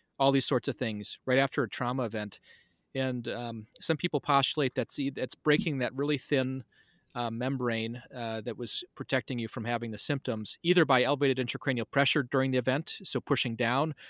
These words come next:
or, uh, potentially by elevated, um, inner ear pressure or something like that. But, um, eh, there's some idea that maybe it ta-, t-, takes a second hit for some people to actually manifest the symptoms. All very speculative and, uh,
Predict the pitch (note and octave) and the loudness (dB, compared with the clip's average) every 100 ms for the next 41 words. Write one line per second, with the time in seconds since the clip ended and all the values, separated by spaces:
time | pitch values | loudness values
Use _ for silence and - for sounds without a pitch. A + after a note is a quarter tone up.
0 | - _ D#3+ E3+ C3 A#2 - - - _ | -20 _ 6 8 8 6 0 -20 -20 _
1 | - A#2+ A#2 - - C3+ - A#2+ B2 A#2+ | -2 0 0 -2 -2 0 2 2 2 2
2 | A#2+ A#2 A2+ G#2 - G2+ A2 G#2 - _ | 2 0 -2 -4 -8 -8 -6 -8 -12 _
3 | _ - B2+ A#2+ - A#2 A#2 - A#2+ A2+ | _ -2 0 0 0 0 0 -2 -4 -6
4 | A2 - G#2+ - A2 - - - _ _ | -6 -4 -6 -4 -10 -12 -20 -20 _ _
5 | _ - A2+ A2+ - _ _ _ _ _ | _ -12 -10 -10 -16 _ _ _ _ _
6 | _ _ - C3+ C3+ C#3 C3 C#3+ C3 B2 | _ _ -12 -10 -2 0 2 2 2 2
7 | B2 B2+ A#2+ B2+ C3 B2+ B2 A#2 C#3 B2+ | 4 4 2 0 2 4 4 2 0 -2
8 | - C#3+ E3 C#3+ - D3+ C3+ A#2+ C3+ - | -2 0 2 2 2 2 2 -2 -4 -4
9 | - B2 B2 B2 A2 A2 - A2 G#2+ - | -4 -2 -2 -2 -4 -2 -2 -4 -6 -6
10 | A2+ - - G#2 G2+ G2 - D#3 C#3+ C3+ | -8 -6 -6 -6 -8 -8 4 4 6 4
11 | B2 - B2 B2+ A2+ A#2 A2+ G#2+ G#2 F#2+ | 2 0 0 0 0 -2 -2 -6 -8 -8
12 | G#2+ G#2 | -8 -10